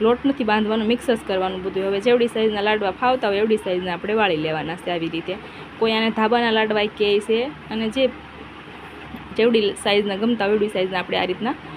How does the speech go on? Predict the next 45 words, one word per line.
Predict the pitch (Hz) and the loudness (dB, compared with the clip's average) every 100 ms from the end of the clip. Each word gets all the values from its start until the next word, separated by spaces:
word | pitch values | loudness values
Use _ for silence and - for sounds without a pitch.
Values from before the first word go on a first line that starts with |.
| - - | -16 0
જરૂર | 233 240 | 2 2
કરી | - 196 | 2 0
લેવાના | 175 170 175 180 | 2 0 -2 -4
છે. | 196 190 | -4 -2
હવે | 196 220 | 2 4
જો | 247 | 2
તમને | 240 226 214 | 0 0 2
આ | 208 | 2
રેસીપી | 226 226 214 214 | 2 -2 -4 0
મારી | 208 214 | 0 0
ગમતી | 220 269 262 | 0 0 2
હોય | 247 214 | 4 4
તો | 208 208 | 2 -2
પ્લીઝ | 220 233 | 0 0
મારી | 220 214 214 | 0 0 0
ચેનલને | 214 208 196 196 | -2 -4 -4 -2
લાઈક, | 202 202 208 | 0 0 -2
શેર | 226 208 | -4 -4
અને | 202 | -6
સબસ્ક્રાઇબ | 214 202 - 208 - | -6 -4 -2 -2 0
કરી | 202 202 | -2 0
દેજો. | 196 196 208 220 - - - | 0 2 0 -2 -10 -16 -2
જોઈ | 220 220 | 0 0
શકો | 220 220 | -2 -4
છો | 226 220 | -4 -4
કેટલો | 220 226 | -2 -4
સરસ | 226 226 220 220 | -2 -2 -2 -2
આપણો | 208 208 | -2 0
લાડવો | 202 202 196 | 0 0 -2
તૈયાર | 202 202 190 | 0 0 0
થઈ | 214 202 | -2 0
ગયો | 202 | -2
છે | 208 220 | -2 -4
અને | 220 196 196 | -6 -4 0
આવી | 208 202 | 0 0
જ | 196 196 | -4 -4
રીતના | 196 202 208 277 - - - | -8 -4 -4 -4 -8 -14 -4
લાડવા | 202 202 | -2 0
આપણે | 190 202 | -2 -2
બધા | 208 202 196 | -2 -2 -2
મેં | 220 - - | -2 -6 -4
તૈયાર | 208 196 175 | 0 2 0
કરી | 185 180 | -2 -2
લીધા | 185 190 190 | 0 -2 -2
છે. | 180 185 | -4 -4